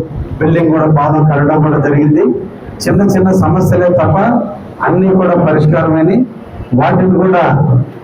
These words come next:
అతి తొందరలోనే పూర్తి చేస్తామని కూడా నేను కూడా హామీ ఇస్తున్నా. ఎందుకంటే ఇప్పుడే దానికి సంబంధించిన కాంట్రాక్టర్లతో కానీ, సంబంధిత అధికారులతో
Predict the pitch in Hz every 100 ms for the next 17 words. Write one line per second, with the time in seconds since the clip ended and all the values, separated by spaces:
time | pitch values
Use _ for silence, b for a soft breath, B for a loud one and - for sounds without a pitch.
0 | 143 147 190 180 175 180 175 170 165 139
1 | 139 - - - - 165 180 175 175 156
2 | 160 160 160 156 151 143 151 156 156 156
3 | 147 127 123 - - - - 135 139 143
4 | 135 135 127 127 127 - - - - -
5 | - - 170 180 175 170 185 180 - 135
6 | - - - - 156 165 165 170 170 185
7 | 180 175 170 156 170 - 170 160 170 170
8 | - 170 180 180 175 - - - - 156
9 | 160 180 170 175 175 156 175 180 180 175
10 | 175